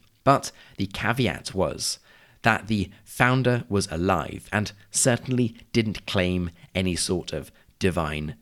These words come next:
special powers. But just as the scouting movement was really starting to take off, the First World War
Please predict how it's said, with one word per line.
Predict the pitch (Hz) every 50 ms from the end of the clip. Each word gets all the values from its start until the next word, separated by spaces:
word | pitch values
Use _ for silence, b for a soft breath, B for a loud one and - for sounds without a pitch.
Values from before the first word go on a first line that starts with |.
| _ _
special | - - - - 78 - - - -
powers. | - - 87 101 82 78 - - - - - - _ _ _ _ _ _ _ _ _ _ _ _ _ _ _ _ _ _ _ _ _ _ _ _ _ _ _ _
But | - 147 147 - - - - B B B B B B B -
just | - 147 143 135 - - - - -
as | 110 117 113 -
the | 117 110 104
scouting | - - - 113 110 107 - - 113 113
movement | 107 101 90 80 - 78 71 64 - - B B 127 B B
was | 87 95 95 80 87
really | 95 98 101 98 95 95 90
starting | - - - 85 76 - - 151 69 69 -
to | - 87
take | - 190 - - -
off, | 87 - - - - - - _ _ b b b b
the | b 101 98 85 - B B B
First | - - 113 107 101 98 - - - -
World | 85 90 85 85 87 82
War | - - - - - - -